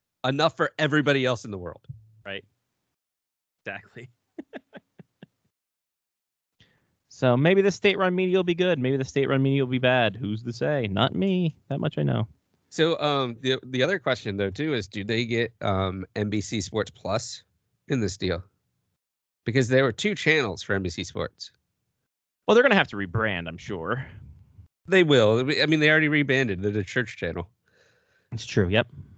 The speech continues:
Speaker 2: Um, <laughs> yeah.
Speaker 1: I saw that and I was like, "What the fuck is going on with N B C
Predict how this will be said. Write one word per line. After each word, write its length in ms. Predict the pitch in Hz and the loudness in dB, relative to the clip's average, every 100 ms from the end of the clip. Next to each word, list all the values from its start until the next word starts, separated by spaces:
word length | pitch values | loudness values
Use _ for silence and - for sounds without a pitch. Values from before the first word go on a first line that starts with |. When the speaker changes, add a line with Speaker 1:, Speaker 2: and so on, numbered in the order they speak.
| - | -4
Speaker 2:
Um, 580 | - 101 101 101 101 98 104 | 2 2 4 2 0 -2 -6
<laughs> 1900 | - - _ _ _ _ - _ _ _ _ _ _ - - _ _ _ | -16 -20 _ _ _ _ -20 _ _ _ _ _ _ -20 -20 _ _ _
yeah. 240 | 101 107 101 - - | 2 4 4 0 0
Speaker 1:
I 100 | 165 | 2
saw 300 | - 135 135 | 2 2 4
that 200 | 147 143 | 2 2
and 100 | 120 | 2
I 40 | |
was 160 | 120 120 | 2 0
like, 180 | 107 | -4
"What 240 | - 127 - - | -2 -6 -6 -2
the 80 | 277 | 0
fuck 440 | - - - - - | 0 -6 -10 -10 -8
is 140 | 143 | -10
going 360 | - 131 120 110 | -6 -4 -2 0
on 220 | 110 113 | 0 0
with 160 | 101 - | -2 -8
N 140 | 135 | -10
B 100 | - | -10
C 240 | - - | -10 -8